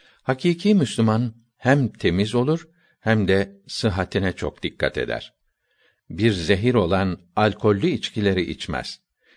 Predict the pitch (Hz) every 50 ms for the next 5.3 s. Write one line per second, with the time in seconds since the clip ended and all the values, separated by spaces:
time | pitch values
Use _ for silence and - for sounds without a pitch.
0 | _ _ - - 127 110 117 120 113 - 151 151 - 123 113 104 104 98 - -
1 | 98 98 101 101 98 90 95 90 85 95 87 92 92 92 92 90 92 101 98 85
2 | 85 85 87 92 113 117 113 - 135 123 117 110 - - - _ _ - 95 101
3 | 113 127 143 139 113 107 110 101 104 104 107 104 90 - - _ _ _ - 98
4 | 87 87 113 117 120 139 160 147 104 107 101 - 110 95 95 85 80 80 73 65
5 | 64 67 65 - - -